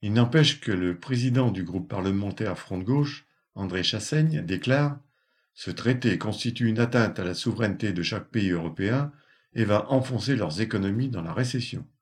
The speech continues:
Un des dirigeants du parti de gauche précise : « On est en train d'avaler le traité Sarkozy-Merkel. Il faut faire la démonstration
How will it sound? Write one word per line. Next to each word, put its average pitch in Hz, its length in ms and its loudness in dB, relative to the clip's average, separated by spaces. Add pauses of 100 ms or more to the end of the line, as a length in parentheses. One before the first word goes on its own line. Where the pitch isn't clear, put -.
(760)
Un 120 140 6
des 120 120 8
dirigeants 110 460 6
du 90 120 -2
parti - 300 -8
de 90 60 -10
gauche 98 260 -4
précise : « 131 560 -2 (500)
On 95 140 -4
est 107 160 -2
en 127 100 4
train 110 220 0
d'avaler 98 460 4
le 101 160 0
traité 110 400 -2
Sarkozy-Merkel. 117 1120 0 (540)
Il 117 100 -4
faut 113 180 -2
faire 101 220 0
la 85 100 0
démonstration 104 840 2